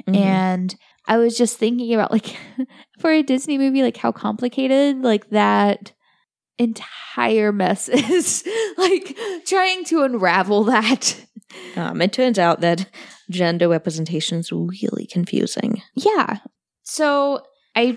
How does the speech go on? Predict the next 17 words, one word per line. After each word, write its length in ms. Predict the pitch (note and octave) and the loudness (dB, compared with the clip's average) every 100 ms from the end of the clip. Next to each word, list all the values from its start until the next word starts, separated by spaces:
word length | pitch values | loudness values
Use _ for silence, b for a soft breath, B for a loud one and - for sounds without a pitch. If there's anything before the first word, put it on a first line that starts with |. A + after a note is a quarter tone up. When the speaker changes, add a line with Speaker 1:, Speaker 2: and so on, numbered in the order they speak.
| - | -4
Speaker 2:
told 300 | - C4+ C4+ | 0 0 0
Kay 240 | - A#3+ | 0 0
that 120 | G#3+ G3+ | 2 2
I 100 | G3+ | 0
had 340 | - G#3+ G#3 | 0 0 0
to 120 | G#3+ | 0
end 180 | - G3 | -2 0
with 160 | F#3+ - | 0 -2
this. 420 | - G#3 - - | -6 -4 -6 -8
Speaker 1:
Yes, 320 | - F3 - | -2 -2 -2
this 160 | - G3 | -2 0
is 160 | G3 F3+ | 0 -2
very 440 | F3 F3 E3+ E3 | 2 4 4 2
important 440 | D3 D3 D#3 D#3+ C#3+ | -2 -2 -4 -4 -4
to 40 | |
Brittany. 180 | - A3 | -2 2
Speaker 2:
This 720 | C4 C#4+ C#4 - - - | 4 4 0 -4 -6 -8